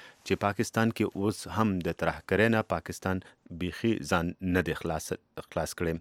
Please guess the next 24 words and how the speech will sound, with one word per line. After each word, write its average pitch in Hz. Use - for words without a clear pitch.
په 131
دې 143
هکله 123
په 98
اسلام 87
آباد 107
کې -
یوه 80
غونډه 127
شوې 92
او 98
په 107
هغې 113
کې 113
په 127
دې 156
موضوع 120
باندې 104
خبرې 95
اترې 92
شوې 98
دي 98
چې -
پاکستان 101